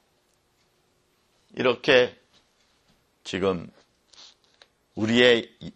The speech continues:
실제적인 지금 영적 현실이라 이렇게 우리가 말합니다. 구약은 그 현실의 그림자였다. 이 구약 때 해마다 늘 드리는 제사, 이렇게 표현이 됐는데,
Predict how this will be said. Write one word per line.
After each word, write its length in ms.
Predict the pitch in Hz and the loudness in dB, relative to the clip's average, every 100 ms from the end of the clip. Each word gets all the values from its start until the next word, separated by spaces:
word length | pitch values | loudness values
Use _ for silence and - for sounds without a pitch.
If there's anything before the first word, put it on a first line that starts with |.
| _ | _
실제적인 1300 | - - - 202 185 - 208 196 180 175 170 190 190 - | -12 -8 -6 -8 -10 -4 0 2 4 2 2 -2 -4 -4
지금 600 | - 131 - 175 175 180 80 | -2 0 2 0 -2 -10 -6
영적 520 | 107 123 - 123 - | -6 -2 -2 -2 -4
현실이라 760 | 127 120 - 80 80 73 - _ _ _ _ _ _ _ | -8 -6 -10 -10 -12 -14 -16 _ _ _ _ _ _ _
이렇게 380 | 64 92 92 92 | -10 -10 -8 -8
우리가 440 | 82 78 80 76 - _ _ - | -8 -10 -12 -14 -16 _ _ -20
말합니다. 600 | 151 - - - - - _ _ _ _ _ _ _ - | -18 -18 -20 -20 -20 -20 _ _ _ _ _ _ _ 2
구약은 680 | 143 190 175 160 220 - - _ _ _ _ _ _ _ | 6 6 6 0 -4 -8 -18 _ _ _ _ _ _ _
그 180 | 127 131 | -2 0
현실의 560 | 170 165 151 139 143 | 0 -2 -2 0 0
그림자였다. 1040 | - 101 95 85 80 76 - - - - - _ _ _ _ _ _ _ _ _ _ _ _ _ _ _ _ _ - - - - 208 | 0 -4 -4 -6 -8 -10 -14 -16 -16 -16 -20 _ _ _ _ _ _ _ _ _ _ _ _ _ _ _ _ _ -20 -20 -20 -4 -2
이 80 | |
구약 420 | 220 190 240 233 262 | 0 6 8 8 4
때 80 | |
해마다 600 | 240 220 302 302 294 285 | 0 2 4 4 6 4
늘 460 | 262 175 294 339 269 | 4 2 4 4 4
드리는 500 | 196 202 226 220 208 | 2 2 2 2 2
제사, 540 | 156 135 143 131 113 | 4 4 6 6 4
이렇게 340 | 110 127 - 135 | 0 -2 -4 -4
표현이 300 | 143 120 117 | -2 -4 -2
됐는데, 540 | 101 90 85 85 76 | -4 -4 -10 -12 -14